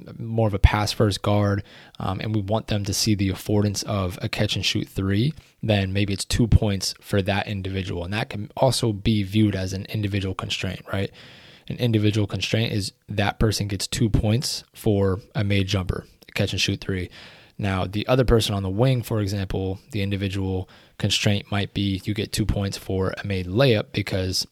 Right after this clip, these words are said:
their affordances are more of a catch and shoot, whereas they need to see the drive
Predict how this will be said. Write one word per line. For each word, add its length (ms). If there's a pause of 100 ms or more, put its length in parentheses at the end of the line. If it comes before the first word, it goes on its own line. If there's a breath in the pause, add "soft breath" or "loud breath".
(120)
their 300
affordances 720
are 100
more 240
of 60
a 60
catch 260
and 80
shoot, 280 (600 loud breath)
whereas 400
they 120
need 200
to 80
see 240
the 120
drive 600